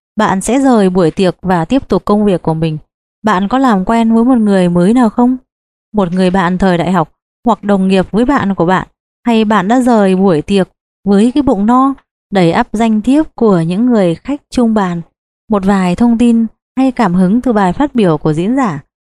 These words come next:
Nghe quen quá phải không? Bạn có nghĩ rằng mình đã tận dụng hết những lợi ích của các hoạt động xã giao này? Điều này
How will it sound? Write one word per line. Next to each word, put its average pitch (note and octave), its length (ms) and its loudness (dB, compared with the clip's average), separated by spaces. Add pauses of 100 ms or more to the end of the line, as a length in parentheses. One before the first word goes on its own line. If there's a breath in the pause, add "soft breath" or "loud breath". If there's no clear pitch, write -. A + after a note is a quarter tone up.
(380)
Nghe A3 300 0
quen A3 280 -2
quá G#3+ 260 -2
phải A3+ 140 0
không? A#3 240 -2 (580)
Bạn F#3 280 -2
có G#3+ 140 0
nghĩ B3+ 240 0
rằng G3+ 440 -2
mình G3+ 180 2
đã G3+ 100 -2
tận G#3 220 -2
dụng G3 220 -2
hết B3+ 280 -2
những C#4+ 140 -2
lợi G3+ 180 0
ích D4+ 200 0 (100)
của E3+ 120 0
các - 140 -4
hoạt B3+ 220 -2
động F#3+ 220 -4
xã - 220 -4
giao C4 200 -2
này? G#3 260 -2 (520)
Điều G3+ 180 2
này F3 340 -2